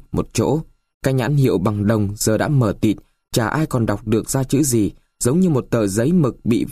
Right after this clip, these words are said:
phơi nhiều ngày giữa mưa nắng. Ngày xưa khi người thợ Pháp găm nhãn hiệu vào đây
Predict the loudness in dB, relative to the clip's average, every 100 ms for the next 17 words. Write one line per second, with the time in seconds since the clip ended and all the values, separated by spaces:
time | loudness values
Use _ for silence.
0 | -2 0 2 2 0 0 0 0 0 0
1 | 2 2 2 0 0 -4 _ _ _ -4
2 | -2 0 0 2 2 2 0 -2 -2 -2
3 | -2 -2 -2 0 0 2 2 2 0 -2
4 | 0 0 0